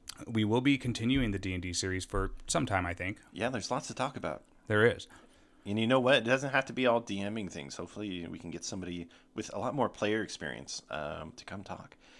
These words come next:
Speaker 2: You know, I have, speaking of Joey, he has a lot of gripes with her podcast. We could have, like, a Joey Power Hour where he just complains and talks about D and D at the same time.
Speaker 1: So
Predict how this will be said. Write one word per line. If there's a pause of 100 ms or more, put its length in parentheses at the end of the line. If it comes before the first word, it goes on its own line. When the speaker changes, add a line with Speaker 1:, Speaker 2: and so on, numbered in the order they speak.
Speaker 2:
You
know,
I
have,
speaking
of
Joey, (220)
he
has
a
lot
of
gripes
with
her
podcast.
We
could
have,
like,
a
Joey
Power
Hour
where
he
just
complains (200)
and
talks
about
D
and
D (100)
at
the
same
time. (380)
Speaker 1:
So